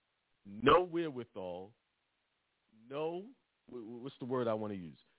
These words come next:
Don't have the ability to discern a good brother in their life because they watch too much damn T V, they watch too much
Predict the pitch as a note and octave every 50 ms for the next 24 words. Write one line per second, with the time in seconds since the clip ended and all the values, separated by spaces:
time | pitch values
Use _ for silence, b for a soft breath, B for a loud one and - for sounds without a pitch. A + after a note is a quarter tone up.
0 | _ _ _ _ _ _ _ - D#3 D#3+ E3+ - - - C#3+ - - E3+ D#3+ C#3
1 | A#2 G2+ F2+ F#2 F#2+ - - _ _ _ _ _ _ _ _ _ B2+ B2+ A#2+ G#2+
2 | G2 F#2+ G#2 D#3 E3 D#3 C3 A#2 A#2 A2+ G2+ G2+ F#2+ G2+ G#2 - - C#3+ C3 A#2+
3 | A2 G2 - - G2+ F#2 F2 G2+ F#2+ E2 - G#2 G#2 F#2+ D#2+ E2+ D#2+ D2+ C#2+ C2+
4 | C2 A#1+ A#1+ A#1 - - - - - _ _ _ _ _ _ - G#2+ - C3 G2
5 | F#2 F#2+ F#2 G2 A#2+ B2+ B2+ - - - C3 B2+ A#2 G#2+ G2 F#2 A2 G#2+ G2 F2+
6 | E2+ - A#2+ A#2 A2+ G#2+ G2+ A#2+ C3 D#3 E3 B2+ G2 F2+ G#2 G2+ F#2 - - G2+
7 | F#2+ F#2 E2+